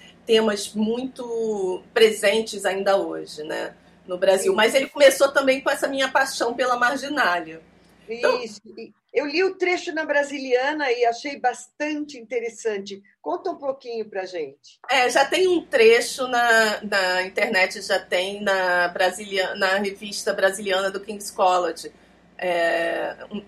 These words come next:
Speaker 1: tem um trecho de umas trinta páginas. Basicamente, começa com uma coisa muito real. Eu pesquisava marginalia e tal, já tinha acabado meu livro, mas a gente nunca fica com aquelas flores de obsessão, né?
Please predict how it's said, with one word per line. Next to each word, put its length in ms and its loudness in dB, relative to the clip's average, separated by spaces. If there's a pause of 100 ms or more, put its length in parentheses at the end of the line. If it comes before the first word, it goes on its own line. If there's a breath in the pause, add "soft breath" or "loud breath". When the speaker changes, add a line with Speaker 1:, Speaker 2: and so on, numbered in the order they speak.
(140)
Speaker 1:
tem 140 -4
um 80 -4
trecho 340 -4
de 80 -12
umas 220 -4
trinta 320 -4
páginas. 600 -8 (460 soft breath)
Basicamente, 1080 2
começa 680 2
com 180 -8
uma 240 0
coisa 340 0
muito 320 -2
real. 440 -2 (680)
Eu 160 0
pesquisava 540 2
marginalia 880 6
e 80 0
tal, 280 8
já 100 -2
tinha 160 -2
acabado 440 2
meu 160 0
livro, 400 -6
mas 200 0
a 60 4
gente 260 -6
nunca 640 0
fica 220 -2
com 100 0
aquelas 360 2
flores 400 2
de 60 0
obsessão, 680 -2
né? 240 -6